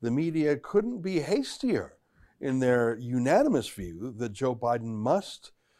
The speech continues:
be, uh, crowned, uh, the president right away.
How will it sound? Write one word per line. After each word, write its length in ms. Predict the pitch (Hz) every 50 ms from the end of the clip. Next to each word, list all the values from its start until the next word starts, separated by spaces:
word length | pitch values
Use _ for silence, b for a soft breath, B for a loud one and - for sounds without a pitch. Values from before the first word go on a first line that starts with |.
| b b b b - 107 104
be, 400 | 123 120 120 120 120 120 120 123
uh, 440 | 123 120 120 120 120 117 117 113 113 110 98 _ _ _
crowned, 720 | - - - 147 131 123 123 123 120 117 113 110 110 101 - - _ _ _ _ _ _ _ _ _ _ _ _ _ _
uh, 120 | - 127 117
the 100 | 117 117
president 440 | - 143 135 127 120 135 139 139 143
right 200 | 127 135 143 151
away. 440 | 147 147 170 196 233 233 - -